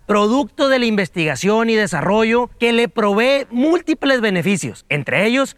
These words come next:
mayor eficiencia y tolerancia a las condiciones de clima que se presentan actualmente en la región Pacífico. La planta del sistema Vitala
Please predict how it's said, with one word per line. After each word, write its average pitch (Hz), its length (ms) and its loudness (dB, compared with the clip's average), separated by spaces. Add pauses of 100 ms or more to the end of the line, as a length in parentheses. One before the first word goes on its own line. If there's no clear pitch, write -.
mayor 151 340 0
eficiencia 208 640 -2
y 226 60 -2
tolerancia 214 800 0
a 202 100 2
las 214 180 -2
condiciones 233 640 0
de 240 80 -2
clima 302 420 0 (100)
que 214 120 0
se 196 140 -4
presentan 226 580 -2
actualmente 233 600 0
en 220 40 0
la 208 80 0
región 180 360 -2
Pacífico. 160 540 -4 (140)
La 220 160 0
planta 320 380 0
del 311 120 0
sistema 233 380 -2
Vitala 208 540 -2